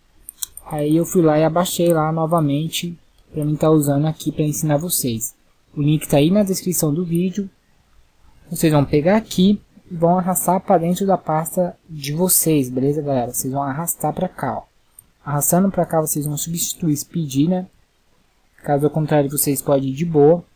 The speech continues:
Pronto, galera, já tá tudo instalado aqui. Eu já instalei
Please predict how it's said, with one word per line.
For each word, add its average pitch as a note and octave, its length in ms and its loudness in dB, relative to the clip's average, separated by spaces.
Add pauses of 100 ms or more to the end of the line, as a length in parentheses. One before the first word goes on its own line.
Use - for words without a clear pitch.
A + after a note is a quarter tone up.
(840)
Pronto, E3+ 320 6
galera, C3 320 2
já C#3+ 160 0
tá D#3+ 160 0
tudo F#3 220 -6
instalado E3 800 0
aqui. C3+ 500 0
Eu B2+ 60 0
já C#3 80 -2
instalei C3+ 580 -2